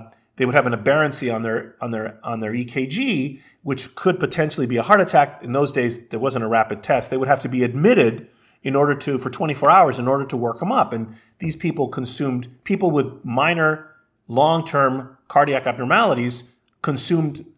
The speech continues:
a lot of dead weight loss in our healthcare system because of, of these things. S-, and they also didn't necessarily want to be admitted all the time. They came in for some kind of a abdominal pain,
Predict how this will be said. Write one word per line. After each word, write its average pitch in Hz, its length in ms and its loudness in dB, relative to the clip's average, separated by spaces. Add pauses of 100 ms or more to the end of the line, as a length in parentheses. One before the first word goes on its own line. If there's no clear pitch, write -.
a 120 120 -2
lot 160 300 6
of - 480 2
dead 143 240 4
weight 127 220 2
loss 117 420 2
in 110 60 -6
our 107 100 -6
healthcare 120 380 0
system 117 400 -8
because 107 340 -6
of, 101 200 -6
of 104 120 -12
these 110 180 -8
things. 165 300 -4 (460)
S-, - 180 -16
and 160 160 2
they 220 120 6
also 277 280 6
didn't 147 200 0
necessarily 135 380 2
want 170 280 2
to 208 60 -2
be 135 120 0
admitted 110 340 -2
all 104 120 -2
the 104 80 -6
time. 107 220 -6
They 123 80 -6
came 151 200 -4
in 147 120 -2
for 143 100 -8
some 135 160 -4
kind 135 180 -6
of 120 80 -6
a 123 160 -4
abdominal 139 500 -2
pain, 127 560 -8